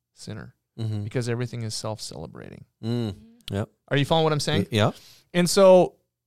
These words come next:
Speaker 1: I know this isn't all that C S Lewis writes. I've, I've read Mere Christianity. It's excellent.
Speaker 2: Mm-hmm.
Speaker 1: Uh, I, but in, pulled out by itself, what he's talking about is the, the vice virtue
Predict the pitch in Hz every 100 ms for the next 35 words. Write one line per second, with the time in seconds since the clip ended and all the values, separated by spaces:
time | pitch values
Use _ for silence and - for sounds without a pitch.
0 | _ _ _ _ _ _ 165 190 226 190
1 | 185 160 - 151 156 151 139 - 135 123
2 | 139 135 120 - - 139 120 117 123 123
3 | 127 135 127 127 120 123 113 117 110 107
4 | 113 - 123 - - - - - 113 110
5 | 104 _ 120 113 - - 131 - _ 156
6 | 147 143 139 - _ - 185 185 - -
7 | - 160 - - 202 190 123 143 151 143
8 | 131 123 - - 214 123 120 - _ _
9 | _ - 151 160 147 - 156 165 139 123
10 | 113 110 - 131 120 - 120 120 - _
11 | _ _ _ _ _ - 127 120 139 -
12 | 135 127 143 - 131 123